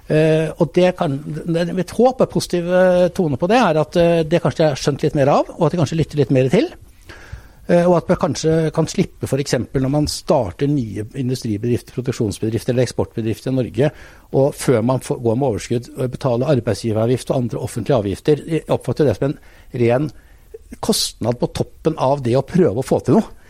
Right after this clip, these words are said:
Jeg har jo selv vært med på å starte mange bedrifter, og jeg husker jo i syv og åtte, nei, altså i to tusen og åtte, da, eh, den eneste regningen vi måtte betale var arbeidsgiveravgiften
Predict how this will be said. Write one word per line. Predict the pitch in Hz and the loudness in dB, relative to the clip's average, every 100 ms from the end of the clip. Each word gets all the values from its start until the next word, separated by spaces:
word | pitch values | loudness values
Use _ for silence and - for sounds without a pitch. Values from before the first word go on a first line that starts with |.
| - | -6
Jeg | - 147 | 0 2
har | 147 | 2
jo | |
selv | 156 139 143 | 0 -4 -4
vært | 127 | -2
med | |
på | 117 | -2
å | 143 | 0
starte | 151 104 143 | -2 0 2
mange | 131 110 | 2 2
bedrifter, | 120 123 - - 151 | 2 0 0 0 0
og | 143 | 0
jeg | 143 139 | -2 -4
husker | - 143 | -2 0
jo | 147 147 147 | 2 2 0
i | |
syv | 127 120 110 117 - - - - | -4 -6 -8 -10 -20 -20 -18 -4
og | 127 127 | -2 -2
åtte, | - - - | -6 -8 -2
nei, | 151 160 | 0 2
altså | 156 - 160 | 0 0 -2
i | 147 143 | 0 -2
to | - 127 | -4 -6
tusen | 127 160 | -4 -2
og | 160 | -4
åtte, | - - - 202 - - - - - - | -6 -8 -2 -2 -4 -20 -20 -20 -20 -14
da, | 170 147 151 151 156 | -2 2 4 4 2
eh, | 147 143 147 143 139 - | -4 -8 -8 -8 -10 -6
den | 160 156 151 - - - - | -2 -2 -4 -10 -20 -20 -4
eneste | 214 131 107 - | 0 0 -2 -2
regningen | 160 117 135 | -2 0 0
vi | 180 214 233 | 2 4 2
måtte | - - 127 | 0 -6 -4
betale | 160 151 139 170 | -2 0 2 2
var | 156 | 2
arbeidsgiveravgiften | 175 113 - 113 120 - 170 | 2 0 0 0 0 -2 -2